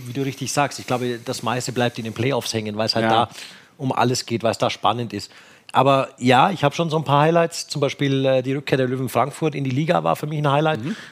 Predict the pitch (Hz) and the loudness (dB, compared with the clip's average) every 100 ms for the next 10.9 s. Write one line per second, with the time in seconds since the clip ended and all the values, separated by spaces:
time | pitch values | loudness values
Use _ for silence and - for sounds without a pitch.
0 | _ - 180 - 156 156 160 143 151 - | _ -4 -2 4 4 4 0 -2 -4 -2
1 | 143 - 147 - 139 160 165 - 147 - | -2 0 -2 -2 -2 0 -2 0 -2 0
2 | 156 151 147 147 151 147 135 143 151 - | 0 4 4 4 -2 -6 -2 -2 -2 0
3 | 151 147 139 143 147 - - - - - | 0 0 0 2 2 -2 -8 -14 -14 0
4 | 143 143 131 139 135 143 135 127 - - | 2 4 2 4 4 2 -2 -4 -6 -6
5 | 139 147 143 127 131 151 - 139 143 143 | -4 -2 0 2 2 2 0 2 2 0
6 | 139 127 135 135 127 - - - - - | -2 0 2 2 2 -2 -20 -20 -20 0
7 | 139 120 156 - 147 131 135 135 147 127 | 0 2 -4 0 2 2 2 0 0 0
8 | 139 - 160 147 - 143 139 147 139 139 | 0 -2 -8 -8 -6 -6 -4 -4 -4 -4
9 | 135 131 131 123 113 123 151 - 160 147 | -4 -4 -2 -2 -2 -2 -2 -6 -2 0
10 | 127 151 - 160 160 147 123 135 - | -2 -6 -6 -6 -4 -8 -6 -8 -8